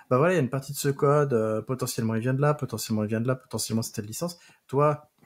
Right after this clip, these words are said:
qui, euh, qui est responsable de ton code, tu dis, « Ok, je vais l'utiliser, euh, ok, la licence, elle est compatible avec mon produit. » Bah, tu vois, c'est tous ces trucs-là. Euh, je suis d'accord avec toi sur le fait qu'il faut, euh, enfin, potentiellement, euh, on va vers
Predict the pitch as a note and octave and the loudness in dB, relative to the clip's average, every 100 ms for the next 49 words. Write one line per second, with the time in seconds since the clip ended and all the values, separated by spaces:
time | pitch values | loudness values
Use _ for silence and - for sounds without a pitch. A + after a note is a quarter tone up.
0 | _ _ _ _ - A#2+ G#2 G2+ G2 G2 | _ _ _ _ 0 2 4 2 0 -4
1 | - G#2 A#2 - A#2 A#2 G2+ - G#2 D#3+ | -2 0 0 -2 -2 -2 -2 -6 -2 0
2 | D#3+ A2 A2 G#2 A#2+ A2+ G#2 G2+ - G#2+ | 0 -2 -4 -2 -2 -4 -4 -6 -8 -8
3 | G#2 B2 C#3 D3 A2 G#2 G2+ - B2 A2 | 0 4 4 6 4 2 -2 -2 0 0
4 | G2+ - A#2+ - G#2 G2+ A#2 G#2+ - G#2 | 0 -4 -4 -4 -4 -4 -4 -2 0 -2
5 | - G2+ - G#2+ C#3 - _ - B2 B2+ | -2 -6 -4 -4 -4 -8 _ -4 -2 0
6 | C3 C3 - - D3+ - C#3+ C#3 C#3 C3+ | 0 -2 -10 -8 -6 -4 -4 -2 2 0
7 | D#3 - - - - _ - A2 - A2+ | 0 -10 -20 -20 -20 _ -6 -4 -4 0
8 | A#2+ C3+ C3 C#3+ C#3+ F#3+ - G#2+ - C#3 | 0 2 2 2 0 -2 -2 -4 -4 -4
9 | - - A#2 A#2 A2 G#2 G#2 G#2+ - _ | -6 -4 0 2 2 2 0 -2 -8 _
10 | _ - A2+ G#2+ - A#2 A2+ - G#2+ A#2+ | _ -2 -2 -2 -4 -2 0 0 0 2
11 | D#3 A#2+ G#2 G#2 G#2+ G#2+ A2 C#3+ B2+ A2 | 2 2 2 -2 -2 -2 2 2 2 -2